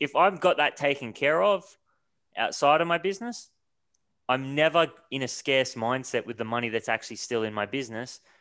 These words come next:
which means I can actually look to invest that money in future growth.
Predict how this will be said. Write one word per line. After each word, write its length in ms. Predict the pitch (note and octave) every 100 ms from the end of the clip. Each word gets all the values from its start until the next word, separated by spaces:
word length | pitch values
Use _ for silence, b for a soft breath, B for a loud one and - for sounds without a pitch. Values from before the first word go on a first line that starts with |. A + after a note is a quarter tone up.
| b
which 200 | A#2 -
means 260 | B2 C3 B2
I 120 | A2+
can 180 | - A#2
actually 340 | B2 - B2
look 220 | A2+ C3 -
to 120 | A#2
invest 380 | G#2+ B2+ C3+ -
that 160 | A#2+
money 320 | A2+ A2 A2+ A2+
in 80 |
future 400 | A2 - A#2 -
growth. 460 | A2 A2 G#2 -